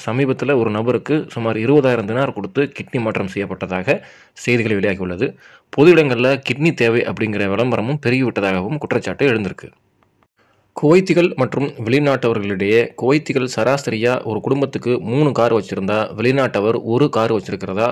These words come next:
ஒரு சராசரி புள்ளிவிவரம் வெளியாயிருக்குது. அதே நேரத்துல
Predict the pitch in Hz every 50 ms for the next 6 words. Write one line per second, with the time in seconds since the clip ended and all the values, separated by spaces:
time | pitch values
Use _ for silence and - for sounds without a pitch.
0 | - - 98 98 98 - - 104 110 123 123 - 117 110 98 - 101 104 113 113
1 | 101 98 107 127 110 98 101 104 98 98 95 - 87 85 117 147 185 - - -
2 | - - - _ _ _ - 113 143 165 165 156 143 120 95 107 110 123